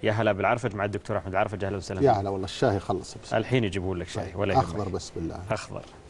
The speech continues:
Speaker 2: مم.
Speaker 1: أخضراني اللون.
Speaker 2: نعم، حلو الانتصار. إن شاء الله يفوز
Speaker 1: أقول لك عندك،
Speaker 2: دورتموند.
Speaker 1: عندك خبر أنت في بطولة الخليج؟ في، في عندنا بطولة الخليج؟
Speaker 2: والله تصدق هذا شيء غريب. يوم مباراة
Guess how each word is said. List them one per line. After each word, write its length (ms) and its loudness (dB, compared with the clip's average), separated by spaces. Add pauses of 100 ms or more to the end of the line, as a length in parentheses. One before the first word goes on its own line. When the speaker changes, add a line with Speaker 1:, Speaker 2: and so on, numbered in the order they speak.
(120)
Speaker 2:
مم. 100 -4 (180)
Speaker 1:
أخضراني 440 4
اللون. 260 0 (340)
Speaker 2:
نعم، 100 -2 (220)
حلو 200 2
الانتصار. 560 -2
إن 80 0
شاء 180 4
الله 120 10
يفوز 120 6
Speaker 1:
أقول 120 8
لك 80 2
عندك، 140 8
Speaker 2:
دورتموند. 240 4
Speaker 1:
عندك 120 2
خبر 260 0
أنت 140 -4
في 260 -2
بطولة 320 -2
الخليج؟ 260 2
في، 240 -4
في 220 -2
عندنا 240 6
بطولة 160 0
الخليج؟ 300 2 (280)
Speaker 2:
والله 400 6
تصدق 420 -2
هذا 200 6 (120)
شيء 100 2
غريب. 300 4
يوم 300 8
مباراة 300 4